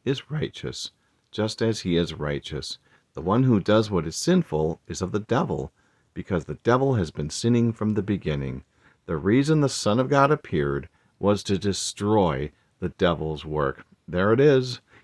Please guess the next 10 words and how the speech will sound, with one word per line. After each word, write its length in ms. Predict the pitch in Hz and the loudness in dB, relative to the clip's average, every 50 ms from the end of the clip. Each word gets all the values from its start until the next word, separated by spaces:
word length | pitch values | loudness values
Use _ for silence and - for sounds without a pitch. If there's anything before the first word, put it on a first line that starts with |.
| _ | _
He 140 | _ - 95 | _ -6 -4
did, 220 | 85 87 90 82 - | -2 -2 -2 -2 -2
that's 300 | - 95 87 95 - - | 0 0 0 0 -2 -6
the 140 | - - 107 | -2 2 2
reason 520 | 110 113 123 117 117 113 123 117 104 101 - | 6 6 6 6 6 6 4 4 2 0 -6
<laughs> 40 | _ - | _ -2
the 80 | 92 | 2
Lord 300 | 95 104 107 123 113 104 | 4 6 6 6 4 2
Jesus 440 | 90 101 110 120 113 117 117 98 - | 2 2 2 2 2 0 -2 -4 -4
came. 440 | - - 107 120 127 110 85 78 | -4 -2 0 2 2 2 0 -2